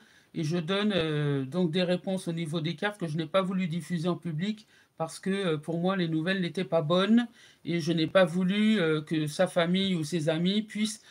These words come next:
accéder à cette vidéo, mais uniquement aux membres qui le souhaitaient. Euh, donc moyennant, euh, quelques centimes de, d'euros, euh, concernant la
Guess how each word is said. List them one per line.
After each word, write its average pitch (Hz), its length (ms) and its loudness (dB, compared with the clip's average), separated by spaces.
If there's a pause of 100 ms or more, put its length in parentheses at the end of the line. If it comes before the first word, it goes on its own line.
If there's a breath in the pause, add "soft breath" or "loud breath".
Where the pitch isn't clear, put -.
(160 loud breath)
accéder 180 540 0
à 180 80 2
cette 165 260 -2
vidéo, 180 540 2
mais 180 160 2
uniquement 185 480 0
aux 175 80 2
membres 185 380 2
qui - 100 -6
le 170 140 -2
souhaitaient. 175 640 -2 (640 loud breath)
Euh, 143 180 0 (180)
donc 175 240 -2
moyennant, 180 880 2
euh, 139 520 0 (360 soft breath)
quelques 185 360 0
centimes 185 640 0
de, 147 320 0
d'euros, 170 680 0
euh, 139 220 2 (360 soft breath)
concernant 175 680 0
la 143 500 0